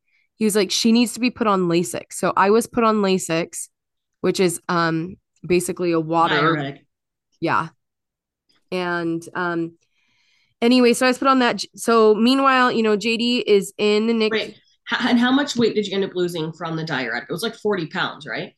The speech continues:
Speaker 1: Yeah, it was, I, no, it was thirty. I instantly
Speaker 2: Thirty.
Speaker 1: lost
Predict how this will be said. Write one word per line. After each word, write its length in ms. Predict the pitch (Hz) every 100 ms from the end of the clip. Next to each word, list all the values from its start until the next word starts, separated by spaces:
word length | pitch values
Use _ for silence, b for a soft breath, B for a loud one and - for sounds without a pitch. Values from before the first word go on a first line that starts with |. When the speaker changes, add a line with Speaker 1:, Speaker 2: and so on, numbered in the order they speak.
| _ -
Speaker 1:
Yeah, 200 | 180 165
it 60 |
was, 260 | 160 170 -
I, 200 | 180 190 - -
no, 260 | 196 185
it 40 | 175
was 160 | 175
thirty. 420 | - 190 180 160 -
I 100 | 175
instantly 520 | 190 180 - 131 175
Speaker 2:
Thirty. 120 | 165
Speaker 1:
lost 380 | 156 143 -